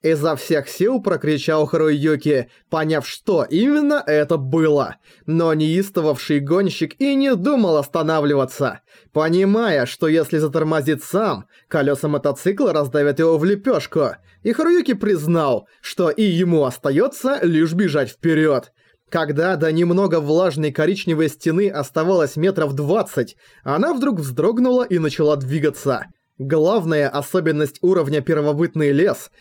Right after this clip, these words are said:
множество живых существ, сравнимых по силе с энеми звериного класса из неограниченного поля. И перед Харуюки сейчас стоял недовольный, прерванный сном, сильнейший из всех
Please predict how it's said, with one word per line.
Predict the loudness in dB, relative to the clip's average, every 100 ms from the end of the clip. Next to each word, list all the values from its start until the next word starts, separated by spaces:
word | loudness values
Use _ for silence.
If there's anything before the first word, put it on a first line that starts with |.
| _
множество | -2 0 0 0 -2 -2 -2 -2
живых | 0 0 0 0
существ, | -4 -4 -2 -2 -2 -20 _ _
сравнимых | -6 -2 0 2 2 0 -2
по | -4
силе | 0 0 0
с | -2
энеми | -2 2 2 0
звериного | 0 0 0 -2 -2
класса | 0 0 0 -4 -4 -10 -6
из | -2 0 0
неограниченного | 0 0 0 0 -2 0 0 -2
поля. | -2 0 2 2 -2 -8 _ _ _ -2
И | 0 0
перед | 2 0 0
Харуюки | 0 0 2 0 0 -4
сейчас | -2 -4 0 -2 -4
стоял | -4 0 2 2
недовольный, | 2 0 2 0 0 0 2 2 0
прерванный | 0 0 2 0 0 0
сном, | 0 0 0 -2 -10 _ -16
сильнейший | -2 0 2 2 2 0 0 -2
из | 0 -2
всех | -2 -4 -2 -2